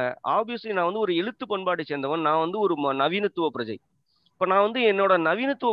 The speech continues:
கூரோட தான் நான் அவனை போய் நான் சந்திக்கணும். இப்ப நான் அங்க போய் நான் வந்து நான் அவன்கிட்ட போய் நான் லோரை பத்தி நான் குளோரிஃபை பண்ணி காலம் முழுக்க இந்த லோர் வந்து புனிதமானது, நீ இதோடயே இருன்னு சொல்ல முடியாது.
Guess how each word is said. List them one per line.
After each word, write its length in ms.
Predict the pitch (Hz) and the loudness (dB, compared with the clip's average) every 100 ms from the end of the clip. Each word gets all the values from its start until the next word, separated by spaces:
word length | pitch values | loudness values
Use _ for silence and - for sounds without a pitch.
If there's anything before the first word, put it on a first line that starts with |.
| - | -2
கூரோட 360 | 240 262 247 220 | -4 -2 0 0
தான் 100 | 233 | 0
நான் 140 | 220 | 0
அவனை 120 | 185 170 | 0 -2
போய் 100 | 190 | -2
நான் 160 | 170 147 | -4 -4
சந்திக்கணும். 380 | 160 170 143 | -6 -4 -4
இப்ப 200 | 127 170 | -4 -2
நான் 120 | 165 156 | 0 0
அங்க 180 | 196 | 0
போய் 460 | 202 226 226 196 147 - - | -2 0 2 2 0 -4 -8
நான் 360 | - 156 156 160 | 2 4 6 4
வந்து 220 | 175 202 | 2 2
நான் 220 | 185 165 160 | 2 2 2
அவன்கிட்ட 340 | 151 175 185 190 | 2 0 0 -2
போய் 80 | |
நான் 240 | 202 165 160 | 0 0 2
லோரை 300 | 214 247 226 | 4 4 2
பத்தி 280 | 185 185 214 | -2 -6 -2
நான் 180 | 180 | -2
குளோரிஃபை 400 | 156 185 214 185 | -2 -2 -2 -2
பண்ணி 400 | 165 151 160 120 - _ | -4 -4 -6 -8 -12 _
காலம் 360 | - 156 220 233 | -6 -2 -2 -2
முழுக்க 320 | 220 233 233 | -6 -8 -6
இந்த 180 | 214 185 | -4 -4
லோர் 320 | 165 190 214 | -2 -2 0
வந்து 540 | 180 185 196 190 170 156 | -2 -2 0 0 -2 -6
புனிதமானது, 600 | 170 180 175 156 147 151 | -6 -4 -2 -2 -4 -6
நீ 220 | 147 139 | -6 -4
இதோடயே 340 | 147 165 175 165 | -2 -2 -2 -2
இருன்னு 320 | 151 170 175 | -2 -4 -6
சொல்ல 240 | 139 135 | -8 -8
முடியாது. 280 | 143 117 98 | -8 -8 -12